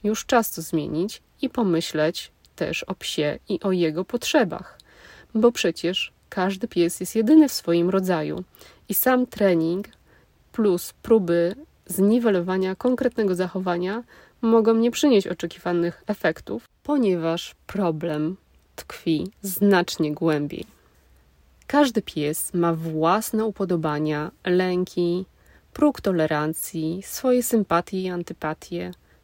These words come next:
doświadczenia życiowe, zdolności poznawcze, emocje.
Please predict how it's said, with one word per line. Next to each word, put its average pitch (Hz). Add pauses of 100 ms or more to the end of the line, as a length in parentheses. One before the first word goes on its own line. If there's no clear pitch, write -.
doświadczenia 196
życiowe, 170
zdolności 226
poznawcze, 165 (100)
emocje. 196